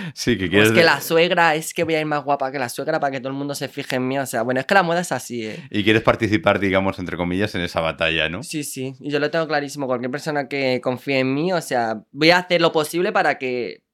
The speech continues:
Speaker 2: dentro de unas posibilidades, o sea, vaya la, si es la invitada, que sea la más invi-, la más gua-, la invitada más guapa o la más elegante, y si es la novia, pues la, la novia más guapa del mundo. Y, y si no piensas eso, es que yo creo que no estás haciendo bien tu trabajo.
Speaker 1: Ujú.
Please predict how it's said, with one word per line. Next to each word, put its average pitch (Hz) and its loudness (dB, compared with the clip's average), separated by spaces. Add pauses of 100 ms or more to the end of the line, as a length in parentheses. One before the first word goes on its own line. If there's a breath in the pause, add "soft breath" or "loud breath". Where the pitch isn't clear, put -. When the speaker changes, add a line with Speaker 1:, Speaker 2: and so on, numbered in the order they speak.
(120)
Speaker 2:
dentro 143 -2
de 165 2
unas 160 0
posibilidades, 147 -4
o 160 -2
sea, 123 -2 (120)
vaya 131 -2
la, 139 -2
si 135 -12
es 139 -6
la 156 4
invitada, 151 0
que 160 -12
sea 143 -2
la 143 0
más 139 -8
invi-, 131 -12
la 123 -4
más 127 -6
gua-, 127 -2
la 110 -6
invitada 117 -2
más 120 -4
guapa 143 -2
o 131 2
la 127 0
más 123 -4
elegante, 135 -6 (200)
y - -20
si - -18
es 117 -6
la 117 -4
novia, 127 -2
pues 113 -8
la, 107 -10
la - -14
novia 117 -8
más 113 -6
guapa 117 -6
del 107 -6
mundo. 135 -10 (800 soft breath)
Y, 131 -4
y 143 -2
si 175 2
no 185 4
piensas 233 2
eso, 226 0
es 226 -4
que 208 -4
yo 202 -2
creo 208 -4
que 208 -8
no 208 -4
estás 190 -4
haciendo 113 -6
bien 101 -8
tu 90 -18
trabajo. 107 -16
Speaker 1:
Ujú. 120 -6